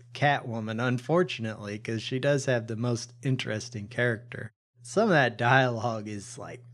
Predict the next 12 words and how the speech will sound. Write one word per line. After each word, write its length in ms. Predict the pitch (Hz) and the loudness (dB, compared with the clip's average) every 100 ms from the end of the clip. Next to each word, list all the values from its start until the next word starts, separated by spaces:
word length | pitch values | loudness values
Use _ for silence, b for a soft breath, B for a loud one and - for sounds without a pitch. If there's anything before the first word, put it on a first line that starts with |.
| - | -2
oh 420 | 147 139 127 117 | 2 4 4 2
boy, 440 | - 131 120 113 | 0 -2 0 0
it's 220 | 113 120 - | 0 -2 -4
so 360 | - 131 123 | 0 4 4
<laughs> 0 | |
cringeworthy 1300 | 120 - 143 135 123 101 127 120 - 131 127 175 127 | 2 4 6 6 2 2 2 2 0 0 2 4 2
and 120 | 127 | 2
not 280 | 143 135 135 | 4 4 4
in 160 | 135 127 | 0 0
a 100 | 113 | -2
good 340 | 113 123 117 | -2 -4 -4
way. 460 | 113 107 104 107 | -6 -4 -4 -6